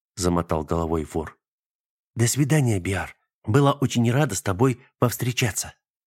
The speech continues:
Нил снова оказался в темноте, правда, за спиной слегка отсвечивала прямоугольная плита,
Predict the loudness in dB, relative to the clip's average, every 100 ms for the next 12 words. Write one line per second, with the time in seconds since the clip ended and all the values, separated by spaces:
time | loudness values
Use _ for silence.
0 | _ _ _ _ _ _ _ _ _ _
1 | _ _ _ _ _ _ _ -2 2 2
2 | 2 2 2 0 -2 -2 0 0 -2 -4
3 | -2 0 0 0 -2 0 -2 0 0 0
4 | -4 -2 -2 0 0 -2 -4 -2 -2 -2
5 | -6 -2 -2 0 2 2 0 0 -2 0
6 | 0 0 0 0 -2 -6 -2 0 0 -2